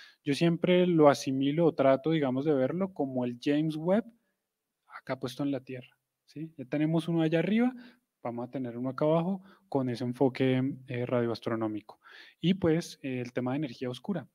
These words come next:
que también es algo que se está empezando a ver en diferentes proyectos, pues porque hay que ponerle cuidado a esa porción que no estamos pudiendo observar, que es energía oscura y materia oscura, ¿no? Lo que nosotros podemos observar es apenas como un cinco por ciento y estamos muy lejos de,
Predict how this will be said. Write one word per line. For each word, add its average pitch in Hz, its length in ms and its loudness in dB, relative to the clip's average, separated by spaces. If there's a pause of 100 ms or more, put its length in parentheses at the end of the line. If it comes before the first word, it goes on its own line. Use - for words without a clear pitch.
que - 80 -12
también 123 260 -6
es 123 120 -6
algo 143 180 -2
que 143 140 -8
se 127 80 -8
está 123 180 -8
empezando 139 460 -4
a 139 40 0
ver 139 100 -2
en 139 100 -4
diferentes 131 440 -8
proyectos, 170 600 -2 (360)
pues 123 140 -18
porque - 240 -10
hay 107 40 -12
que - 140 -14 (400)
ponerle 107 400 -10
cuidado 127 320 0
a - 20 -2
esa 135 180 -4
porción 127 640 -4 (320)
que 135 120 -6
no 127 120 0
estamos 135 360 -4
pudiendo 123 320 -6
observar, 135 420 -4
que 131 120 -6
es 120 180 -8
energía 135 500 -4
oscura 175 400 0
y 165 60 -2
materia 120 400 -4
oscura, 120 380 -4
¿no? 156 200 -6 (540)
Lo 127 140 -4
que 131 100 -6
nosotros 123 380 -4
podemos 139 320 0
observar 139 420 -4
es 139 100 -4
apenas 135 540 -8 (340)
como 123 220 -8
un 123 140 -6
cinco 165 260 -6
por 143 160 -4
ciento 156 400 -6
y 131 160 -4
estamos 117 320 -6
muy 127 140 -2
lejos 123 320 -6
de, 113 240 -10